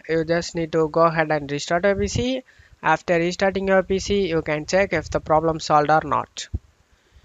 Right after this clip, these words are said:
If the problem not solved, let's move on to the second solution, guys. The second solution, you just need to go to search menu and type C M D. Right click on the command prompt and select run as administrator and select yes. Now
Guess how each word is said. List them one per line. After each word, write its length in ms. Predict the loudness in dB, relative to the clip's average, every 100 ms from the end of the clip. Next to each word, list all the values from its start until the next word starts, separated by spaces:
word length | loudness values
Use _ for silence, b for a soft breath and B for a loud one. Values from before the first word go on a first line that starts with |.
| b b
If 160 | -8 -2
the 140 | 0
problem 360 | 4 4 4 2
not 260 | 4 2 4
solved, 280 | 4 6
let's 380 | 4 2 0 0
move 100 | 2
on 140 | 2 2
to 100 | 0
the 120 | 2
second 300 | 0 -2 -2
solution, 400 | 0 0 -2 0
guys. 340 | 2 2 0
The 1200 | -2 -2 _ _ _ _ _ _ _ -20 -8 -6
second 280 | -2 -2 -2
solution, 400 | 0 0 2 0
you 120 | 0
just 240 | 0 0 0
need 160 | -4
to 80 | -2
go 180 | 2 2
to 340 | 2 0 0
search 400 | -2 -2 -2 -2
menu 180 | -4 0
and 280 | 2 2 2
type 240 | 2 2
C 180 | -2 -4
M 140 | -2 -2
D. 320 | -4 -4 -6 -2
Right 160 | -2
click 160 | 0 0
on 140 | 0
the 100 | 0
command 340 | -2 -2 -2 -2
prompt 300 | -2 0 -2
and 260 | -4 -4
select 320 | -2 -2 -2 -2
run 200 | -2 -2
as 160 | -4
administrator 540 | -6 -6 -8 -6 -2 -2
and 320 | 0 -2 -4
select 280 | -6 -6 -2
yes. 400 | -2 -2 -6 -10 -12 _ _ _ _ _ _ _ _ _ _ _ _ _ _ _ -4
Now 240 | 2 2